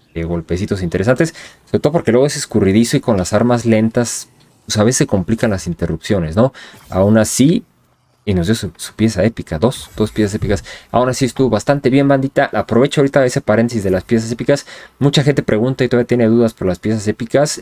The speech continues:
Siguen siendo random, siguen siendo aleatorias. No hay una manera segurísima de que te las dé. Pero sí, aparentemente el juego premia mucho este tipo de cosas,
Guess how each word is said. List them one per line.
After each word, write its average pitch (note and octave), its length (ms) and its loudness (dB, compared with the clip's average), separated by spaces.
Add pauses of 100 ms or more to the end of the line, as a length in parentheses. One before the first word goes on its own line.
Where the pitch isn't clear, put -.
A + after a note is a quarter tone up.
(140)
Siguen C3 260 2
siendo B2 240 2
random, B2 460 0
siguen A#2 220 0
siendo A2 200 0
aleatorias. G#2+ 560 2 (260)
No G#2 100 2
hay A#2 40 6
una A#2 140 4
manera G#2 320 2
segurísima F#2+ 1040 -2
de F#2 80 -2
que F#2 100 -6
te - 140 -4
las F2+ 220 -2
dé. E3 180 2 (340)
Pero F#3 340 0 (300)
sí, D#3 360 0 (160)
aparentemente A2 1000 0
el F#2 80 0
juego A2+ 260 2
premia A2+ 320 2
mucho A2 400 0 (100)
este A2+ 220 -2
tipo - 240 -4
de F#2 80 0
cosas, F#2 380 -2